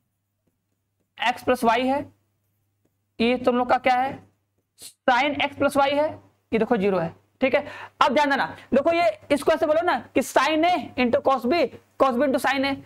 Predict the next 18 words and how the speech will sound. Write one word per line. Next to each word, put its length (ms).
ये 80
ऐसे 160
बोलो 160
ना 80
यार, 100
sin 320
A, 160
cos 200
B, 140
cos 180
B 120
अलग 320
अलग 220
है 160
ना, 140
सोचो 260
यहाँ 160
पे 80